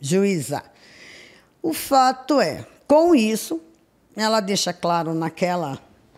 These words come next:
é, entrevista que ela dá, que o cara é louco, não é?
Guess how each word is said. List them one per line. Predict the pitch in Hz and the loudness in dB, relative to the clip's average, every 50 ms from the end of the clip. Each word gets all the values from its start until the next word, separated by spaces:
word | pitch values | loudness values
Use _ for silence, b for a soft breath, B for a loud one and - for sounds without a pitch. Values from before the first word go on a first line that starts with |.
| _ b b b b b b b _ _ _ _ - | _ b b b b b b b _ _ _ _ -8
é, | 170 170 165 160 | -6 -4 -2 -2
entrevista | 160 165 - - 185 175 165 147 147 - - - 170 | -4 -2 -2 -2 -2 -2 -2 -4 -4 -6 -8 -8 -8
que | - 190 | -6 -4
ela | 190 214 240 | -4 -4 -4
dá, | 247 226 202 190 202 254 - - - - _ | -2 -2 0 0 -2 -4 -6 -12 -20 -10 _
que | - 311 | -4 -4
o | |
cara | 302 - 208 175 180 | 0 0 0 2 4
é | 208 | 4
louco, | 226 240 233 233 233 233 - 349 320 302 - - _ _ _ _ _ _ _ _ _ _ _ _ _ _ _ _ _ _ - | 6 6 6 4 2 0 -4 -6 -6 -6 -8 -14 _ _ _ _ _ _ _ _ _ _ _ _ _ _ _ _ _ _ -4
não | 196 185 196 | -2 -2 -2
é? | 240 | -2